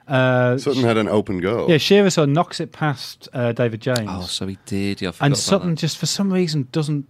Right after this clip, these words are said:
Speaker 1: put his foot through it. Just sort of rolls it goalwards.
Speaker 3: And it's
Speaker 2: Taps,
Speaker 3: kicked off the
Speaker 2: taps
Speaker 3: line.
Speaker 2: it at the goal. Scales just
Speaker 1: And Scales
Speaker 2: stuck out
Speaker 1: kind of
Speaker 2: a leg.
Speaker 1: get, gets in and
Speaker 3: Yeah,
Speaker 1: kind of
Speaker 3: 'cause
Speaker 1: gets
Speaker 3: that,
Speaker 1: clears it.
Speaker 3: 'cause that would have put it all back, wouldn't it? That would have,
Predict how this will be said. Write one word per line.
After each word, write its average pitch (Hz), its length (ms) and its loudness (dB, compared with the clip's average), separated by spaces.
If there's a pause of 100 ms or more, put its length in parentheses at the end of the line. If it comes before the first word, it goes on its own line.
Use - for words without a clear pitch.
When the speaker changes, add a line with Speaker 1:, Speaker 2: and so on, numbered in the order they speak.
(120)
Speaker 1:
put 151 100 -6
his 143 120 -6
foot 185 220 -8
through 123 160 -8
it. 98 80 -8
Just 127 120 -10
sort 135 120 -6
of 110 80 -10
rolls 156 460 2
it 127 140 -8
goalwards. 120 400 -2
Speaker 3:
And - 40 -10
it's 101 120 -6
Speaker 2:
Taps, 110 120 0
Speaker 3:
kicked 113 200 -2
off 113 100 -4
the 101 60 -2
Speaker 2:
taps 107 120 -2
Speaker 3:
line. 107 220 -2
Speaker 2:
it 90 60 -8
at 71 100 -10
the 76 80 -14
goal. 67 400 -6
Scales 85 480 -4
just - 100 -14
Speaker 1:
And 131 120 2
Scales 147 360 2
Speaker 2:
stuck - 100 0
out 127 40 0
Speaker 1:
kind 123 100 0
of 117 40 -2
Speaker 2:
a 85 40 0
leg. - 220 -4
Speaker 1:
get, 127 200 -2
gets 127 240 -4
in 123 140 2
and 113 100 -2
Speaker 3:
Yeah, 135 80 0
Speaker 1:
kind 151 80 4
of - 60 0
Speaker 3:
'cause 143 100 2
Speaker 1:
gets 156 120 2
Speaker 3:
that, - 20 -12
Speaker 1:
clears 123 320 0
it. 104 60 -6
Speaker 3:
'cause 139 100 2
that 160 140 2
would 139 80 2
have 127 120 2
put 139 140 4
it 123 80 4
all 120 160 6
back, 131 220 2
wouldn't 117 220 0
it? - 20 -4
That 95 140 2
would 101 100 0
have, 98 260 -14